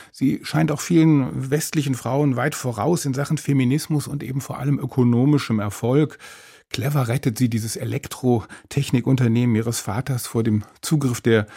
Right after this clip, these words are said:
türkischen Behörden, die den Armeniern ungeheure Steuerlasten auferlegen. Und sie macht dann gute Geschäfte, zum Beispiel mit der D D R, wo sie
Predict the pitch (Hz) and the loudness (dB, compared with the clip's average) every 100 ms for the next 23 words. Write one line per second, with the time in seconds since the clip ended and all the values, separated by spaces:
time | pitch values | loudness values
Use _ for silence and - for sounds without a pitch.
0 | - - 143 135 127 117 104 104 110 135 | -18 0 0 2 2 2 4 4 6 4
1 | 135 117 110 110 101 117 123 139 120 202 | 4 2 0 -2 -2 -2 0 2 0 0
2 | 156 139 117 113 110 - 139 151 135 127 | 0 0 -2 -4 -8 -4 -2 0 0 -4
3 | - 107 135 131 123 123 123 - - - | -6 -6 -4 0 0 2 0 -4 -18 -20
4 | - - 120 131 151 - 120 139 214 220 | -8 -2 0 2 0 0 0 -2 -4 -4
5 | 196 151 160 135 190 214 131 120 147 143 | -4 -4 -4 2 4 4 0 0 -2 -2
6 | 123 127 117 - 135 127 127 127 139 151 | -2 0 -2 -2 0 0 0 -2 -2 -2
7 | 147 185 139 113 117 117 | -2 -2 -2 -4 -2 -2